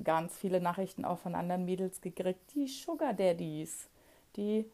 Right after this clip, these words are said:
möchte gern jung gebliebenen, meistens sehr geldigen Männer,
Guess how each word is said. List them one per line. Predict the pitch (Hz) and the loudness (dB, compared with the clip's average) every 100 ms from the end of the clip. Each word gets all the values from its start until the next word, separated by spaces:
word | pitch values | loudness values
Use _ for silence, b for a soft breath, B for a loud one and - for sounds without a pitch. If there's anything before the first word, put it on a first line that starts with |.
| _ _ _ _ _ _ _ _ _ _ _ 220 | _ _ _ _ _ _ _ _ _ _ _ 0
möchte | 220 262 269 233 | 4 4 2 2
gern | 226 233 | 4 6
jung | 233 247 302 | 8 8 8
gebliebenen, | 277 220 233 240 240 233 233 233 233 233 | 6 4 4 4 6 6 6 6 6 4
meistens | 214 214 214 226 214 202 | 4 2 0 -2 -4 -2
sehr | 202 190 185 | 2 2 2
geldigen | - 190 196 208 208 202 196 196 196 196 _ _ _ _ _ _ _ _ - - 165 | 2 2 4 2 0 0 0 -2 -4 -8 _ _ _ _ _ _ _ _ -14 -6 -2
Männer, | 160 180 240 | 0 0 0